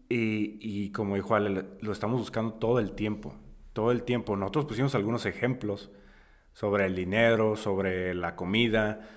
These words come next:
sobre nuestras emociones, y, y normalmente, eh, creemos que a veces podemos estar súper bien en algún aspecto, pero no nos damos cuenta también de cómo estamos impactando a otros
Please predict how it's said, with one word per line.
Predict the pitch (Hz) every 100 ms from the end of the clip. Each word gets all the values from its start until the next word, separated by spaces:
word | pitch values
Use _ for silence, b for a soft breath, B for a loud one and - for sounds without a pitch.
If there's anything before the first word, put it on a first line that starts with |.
| B B
sobre | B 113 101 98 95 92 92 90 87 -
nuestras | 95 - 92 -
emociones, | 92 87 - 123 127 123 127 - B B B B B - - - -
y, | 110 107 98 95 - - -
y | 107
normalmente, | 101 95 98 101 107 104 120 113 - B B B B B B -
eh, | 107 101 98 95 87 -
creemos | 107 104 101 117 113
que | 120 110 98 90 85 85 - -
a | 98
veces | 95 95 117 - - - _ _
podemos | 113 104 110
estar | 101 - 98 98
súper | - - 98
bien | 95 110
en | 110
algún | 98 92 107
aspecto, | 110 - 110 - 165 - B B B B B B B B B _ _ _ _
pero | 110 104 104
no | 101 107
nos | 113 107
damos | 113 110 -
cuenta | 123 110 113
también | 113 98 101 107 - 101
de | 98 92 90 90 80 -
cómo | 110 110
estamos | 110 113 110 117
impactando | - 92 - 95 101 -
a | - 92
otros | 92 - 110 101 -